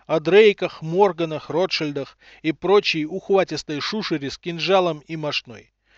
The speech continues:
Ваша семья и вы не дельцы. Тем смешнее потуги некоторых из ваших дядьёв на этой ниве. Так что английская система власти с встраиванием королевской фамилии в доходнейшие бизнесы,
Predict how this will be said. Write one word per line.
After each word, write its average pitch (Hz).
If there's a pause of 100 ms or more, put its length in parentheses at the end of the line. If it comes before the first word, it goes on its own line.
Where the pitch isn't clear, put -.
(280)
Ваша 220
семья 202
и 175
вы 202
не 190
дельцы. 160 (520)
Тем 208
смешнее 208
потуги 180
некоторых 165
из 151
ваших 156
дядьёв 156 (240)
на 147
этой 165
ниве. 135 (400)
Так 160
что 175
английская 170
система 156
власти 147 (260)
с -
встраиванием 143
королевской 156
фамилии 165
в 131
доходнейшие 156
бизнесы, 151